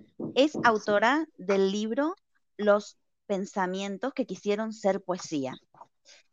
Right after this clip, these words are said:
Además, es docente en la especialidad de administración de empresas en secundaria y ella se define con alma de orientadora laboral. Pero,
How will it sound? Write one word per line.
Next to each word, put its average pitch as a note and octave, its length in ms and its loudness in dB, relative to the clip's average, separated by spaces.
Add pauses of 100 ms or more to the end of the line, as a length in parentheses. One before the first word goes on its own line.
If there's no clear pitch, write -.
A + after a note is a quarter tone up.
(240)
Además, G#3+ 480 2
es C#4+ 160 0
docente C#4+ 800 2
en B3+ 80 2
la G#3 60 0
especialidad G3 600 0
de C4 80 4
administración G#3 640 -6
de A3 80 -4
empresas F#3+ 500 -6
en F3 140 -6
secundaria A3 800 2 (420)
y B3+ 120 6
ella F4 180 4
se D4+ 120 2
define B3+ 600 0
con G#3 200 0
alma G#3+ 280 0
de G3+ 100 2
orientadora F3+ 760 2
laboral. D3 520 2 (960)
Pero, F#4+ 480 4